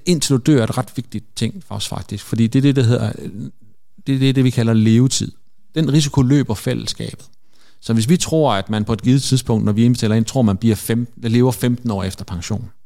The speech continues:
så lover vi et eller andet, der svarer til, at man i gennemsnit lever femten år. Hvis folk så tyve år senere lever tyve år efter pension, så har vi stadigvæk lovet at betale fem kroner, men vi skal betale det i tredive procent længere tid,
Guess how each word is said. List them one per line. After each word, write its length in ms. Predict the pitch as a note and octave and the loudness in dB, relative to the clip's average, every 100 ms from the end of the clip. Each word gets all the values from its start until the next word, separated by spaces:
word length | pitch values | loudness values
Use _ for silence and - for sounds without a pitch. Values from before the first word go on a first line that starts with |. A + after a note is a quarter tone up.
| - - - - - - - | -20 -20 -20 -20 -20 -20 -10
så 140 | - | -2
lover 300 | D3 C3 C#3+ | 2 2 2
vi 240 | B2+ B2+ - - - - - | 2 0 -2 -10 -20 -20 -12
et 120 | - B2+ | -6 -2
eller 120 | G#2 | 0
andet, 80 | G#2+ | 0
der 60 | |
svarer 260 | A2 G#2+ A2 | -2 -4 -6
til, 120 | - | -4
at 100 | A2 | -4
man 220 | G#2+ G#2 | -4 -4
i 40 | G#2 | -6
gennemsnit 440 | G2+ G#2 A2+ G#2+ | -4 -6 -6 -6
lever 200 | G2+ G#2 | -6 -6
femten 400 | G#2+ G#2 G2+ A2 | -6 -8 -10 -14
år. 280 | F#2+ G2+ - - - - - - | -20 -20 -20 -20 -20 -20 -20 -10
Hvis 220 | A#2+ A#2 | -2 -2
folk 220 | - C#3+ C3 | 0 -4 -4
så 180 | C3 B2 - - | -8 -8 -10 -4
tyve 260 | - C#3+ | 2 4
år 100 | B2+ | 2
senere 300 | G#2+ C3 C3+ | 0 2 2
lever 240 | A2 A2+ A#2 | 2 2 0
tyve 360 | - G#3 G3+ | 0 -2 0
år 260 | C#3 F#2+ - - - G#3 - - - - - - | -2 -6 -12 -20 -20 -20 -20 -20 -20 -20 -18 -10
efter 260 | A2 - | -8 -8
pension, 480 | - F#2 - G2+ F#2 - - - - | -6 -6 -6 -8 -8 -16 -20 -20 -14
så 140 | - | -4
har 80 | D3+ | -2
vi 80 | D3+ | 0
stadigvæk 340 | D#3 D#3+ D3+ | 0 0 0
lovet 140 | C3+ D3+ | 2 0
at 60 | |
betale 260 | C3+ C3 B2+ | 0 -4 -2
fem 200 | C3+ B2 | -4 -6
kroner, 360 | - A#2 B2 | -10 -10 -6
men 140 | A2 A2 | -4 -6
vi 40 | |
skal 140 | G#2+ A2+ | -2 -2
betale 320 | B2 B2+ G#2+ | 0 -2 0
det 60 | |
i 120 | G#2 G2 | -2 -2
tredive 300 | - A2 A#2+ | -2 -4 -2
procent 320 | A2 G#2+ G#2 | -2 -2 -2
længere 240 | G#2+ A2 | -4 -4
tid, 240 | G#2 G3+ | -2 -2